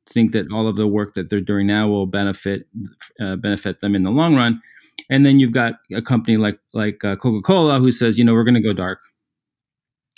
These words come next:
We're just gonna pull back, weather the storm." Um, and, and see what happens. And he-, here you have really two major,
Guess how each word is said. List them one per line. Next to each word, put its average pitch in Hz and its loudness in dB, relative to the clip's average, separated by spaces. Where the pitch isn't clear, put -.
We're 127 6
just 123 4
gonna 127 4
pull 123 0
back, 107 -2
weather 113 2
the 107 2
storm." 101 -4
Um, 95 -4
and, 98 -4
and 107 -6
see - -6
what 107 -2
happens. 120 0
And 120 4
he-, 143 0
here 185 2
you 135 2
have 120 -2
really 123 2
two 143 4
major, 113 4